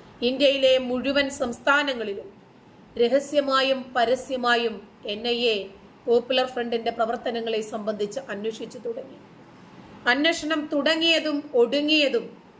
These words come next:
ഏത് രൂപത്തിലാണ് എന്ന് കേരള പോലീസിലെ ഒരു കുഞ്ഞുങ്ങൾക്ക് പോലും മനസ്സിലാകാത്ത രൂപത്തിൽ ജയിലിൽ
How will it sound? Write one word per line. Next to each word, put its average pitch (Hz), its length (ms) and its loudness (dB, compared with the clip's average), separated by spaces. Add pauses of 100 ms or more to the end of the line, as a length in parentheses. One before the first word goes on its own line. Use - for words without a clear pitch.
(200)
ഏത് 262 200 2 (100)
രൂപത്തിലാണ് 226 680 -2 (160)
എന്ന് 202 160 -6 (480)
കേരള 262 320 6 (160)
പോലീസിലെ 247 560 -2 (140)
ഒരു 226 240 2
കുഞ്ഞുങ്ങൾക്ക് 240 680 -4
പോലും 214 320 -4
മനസ്സിലാകാത്ത 214 840 -4
രൂപത്തിൽ 196 400 0 (680)
ജയിലിൽ 302 320 4